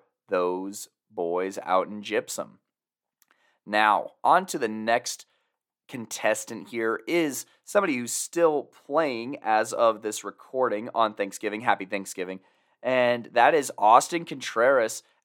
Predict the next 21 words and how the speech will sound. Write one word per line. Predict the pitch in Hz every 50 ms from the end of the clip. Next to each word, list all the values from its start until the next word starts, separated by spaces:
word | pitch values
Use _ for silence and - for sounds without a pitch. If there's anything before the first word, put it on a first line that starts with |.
| _ -
out | 107 107 107 117 117
of | 117 113 110 - -
Green | 104 110 107 107 107 104 98
Mountain, | 98 104 95 87 110
the | 101 95
senior | - - - 139 131 123
defensive | 117 120 113 - 117 117 117 - 110 - -
end | 104 107 107 104
slash | 104 - - 104 101 107 - -
edge | - 101 104 104 101 -
linebacker | 101 95 101 98 95 95 95 98 - 95
slash | 95 - - 104 101 101 101 -
linebacker. | - 101 98 101 101 98 98 92 92 - - 92 92 87 - _ _ _ _ _ _ _ _ _
Thirty-eight | - 196 202 190 165 156 143 -
tackles, | - 139 120 117 - 127 120 113 - -
twelve | - - - - 120 139 180 208 226 220
and | - - 156
a | 143
half | 131 - 139 135 131 -
for | - 107
loss, | 95 104 120 135 139 147 147 -